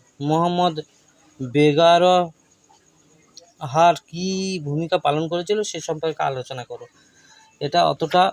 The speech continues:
ইম্পর্টেন্ট নয়, তবু এটা আমি দিয়ে দিলাম। ইলতুৎমিশ, ইলতুৎমি-, ইলতুৎমিশ, এটা মাস্ট পরীক্ষায় থাকছে, সেটা হচ্ছে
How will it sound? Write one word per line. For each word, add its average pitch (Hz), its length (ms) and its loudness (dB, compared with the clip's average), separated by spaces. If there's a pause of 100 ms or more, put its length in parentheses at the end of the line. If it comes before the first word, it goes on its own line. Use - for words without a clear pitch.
(140)
ইম্পর্টেন্ট 175 520 -2
নয়, 160 140 0
তবু 165 260 -2
এটা 170 200 4
আমি 165 140 2
দিয়ে 143 200 2
দিলাম। 175 260 0 (1400)
ইলতুৎমিশ, 190 720 2 (680)
ইলতুৎমি-, 170 760 0
ইলতুৎমিশ, 185 640 0
এটা 170 180 0
মাস্ট 165 320 0 (600)
পরীক্ষায় 185 520 2 (960)
থাকছে, - 420 -4
সেটা 170 220 -4
হচ্ছে 175 260 -2